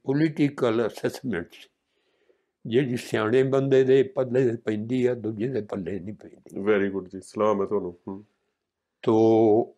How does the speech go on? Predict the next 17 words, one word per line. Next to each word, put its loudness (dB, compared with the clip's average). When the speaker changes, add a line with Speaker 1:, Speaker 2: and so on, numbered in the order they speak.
Speaker 1:
ਉਹ 4
ਕਹਿੰਦੇ 0
ਹੋਰ, 0
ਮੈਂ 0
ਫਿਰ 2
ਹੱਸ 0
ਪਿਆ। -16
Speaker 2:
ਹੂੰ। -20
Speaker 1:
ਕਹਿੰਦੇ, -8
"ਤੂੰ -2
ਹੱਸੀ -4
ਜਾਂਦਾ, -4
ਮੈਂ -6
ਤੈਨੂੰ 0
ਹੋਰ 0
ਗੱਲ -2
ਪੁੱਛਦਾ।" -8